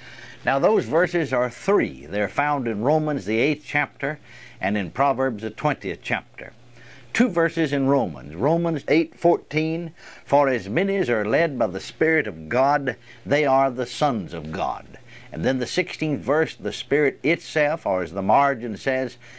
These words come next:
"Himself, beareth witness with our spirits that we are the children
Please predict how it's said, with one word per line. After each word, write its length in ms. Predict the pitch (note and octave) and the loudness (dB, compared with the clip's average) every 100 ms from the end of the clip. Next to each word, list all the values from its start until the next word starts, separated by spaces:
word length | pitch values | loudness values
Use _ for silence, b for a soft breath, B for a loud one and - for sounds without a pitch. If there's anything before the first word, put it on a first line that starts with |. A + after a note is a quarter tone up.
| B | B
"Himself, 920 | B - A#3 C#3 G#2 - D2+ D2+ B2+ - B B B | B 0 2 2 -2 -4 -2 -2 -4 -10 B B B
beareth 420 | G2+ E3+ E3 B2+ | 2 4 2 0
witness 460 | C#3 G3 F3 F3 | 0 -2 -2 -4
with 220 | A#2 A2 A#2+ | -2 0 0
our 280 | D#3+ F#3 | 0 -2
spirits 680 | F3+ - D3 A#2+ C3+ D3 - - B B B | -4 -2 0 2 0 -4 -14 -18 B B B
that 220 | A#2 - | 0 0
we 160 | G2+ A2+ | 0 4
are 420 | D#3+ D#3 A2+ C3 | 4 4 2 -2
the 140 | G#2+ | -4
children 720 | F2 - D#3+ D#3 C3+ C#3+ D3+ | -8 -2 0 0 -2 -4 -8